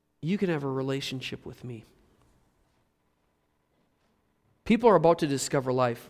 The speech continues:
when they believe in Jesus. Will we? Dear Lord, I thank you for your word. I thank you, Lord, so much that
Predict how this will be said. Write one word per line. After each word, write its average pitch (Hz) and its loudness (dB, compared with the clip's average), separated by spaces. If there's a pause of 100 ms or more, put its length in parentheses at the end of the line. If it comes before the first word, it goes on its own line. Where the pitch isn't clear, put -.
when 139 -4
they 131 -4 (340)
believe 139 -4
in 127 -6
Jesus. 120 -10 (840)
Will 143 2
we? 117 -4 (2000)
Dear 170 0
Lord, 165 4
I 147 0
thank 170 -2
you 160 -4
for 151 0
your 139 -2
word. 151 2
I 139 2
thank 156 -4
you, 151 -2
Lord, 139 -2
so 175 -2
much 156 -2
that 127 0